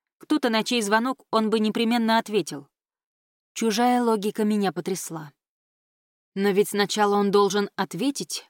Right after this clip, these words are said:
а уж потом узнать, кто ему звонит». «Мне всё объяснили вполне доходчиво»,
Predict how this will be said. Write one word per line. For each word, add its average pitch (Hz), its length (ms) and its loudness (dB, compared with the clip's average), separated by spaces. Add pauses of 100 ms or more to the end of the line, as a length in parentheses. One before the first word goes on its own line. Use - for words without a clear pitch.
а 190 100 0
уж 175 160 -6
потом 254 340 -2
узнать, 208 340 -2
кто - 180 -2
ему 185 260 -2
звонит». 190 500 -6 (1000)
«Мне 185 300 0
всё 208 220 0
объяснили 208 500 0
вполне 208 400 0
доходчиво», 165 680 -6